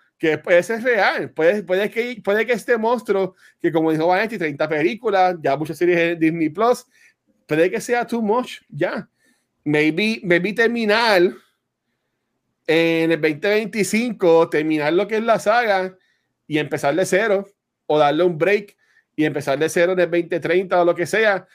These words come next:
maybe sea una, una, una posibilidad. ¿Tú me entiendes? Porque yo entiendo que no es, este, real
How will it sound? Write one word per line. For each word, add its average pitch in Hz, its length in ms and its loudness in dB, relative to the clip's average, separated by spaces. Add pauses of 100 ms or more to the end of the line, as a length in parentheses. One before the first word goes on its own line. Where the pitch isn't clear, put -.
(200)
maybe 160 180 2
sea 190 220 2
una, 190 200 0
una, 185 280 2
una 180 200 0
posibilidad. 185 720 0 (720)
¿Tú 165 120 0
me 180 60 6
entiendes? 185 360 2
Porque 156 240 0
yo 170 80 4
entiendo 226 280 0
que 240 160 -2
no 220 140 2
es, - 260 -2 (440)
este, 175 480 4
real 165 760 2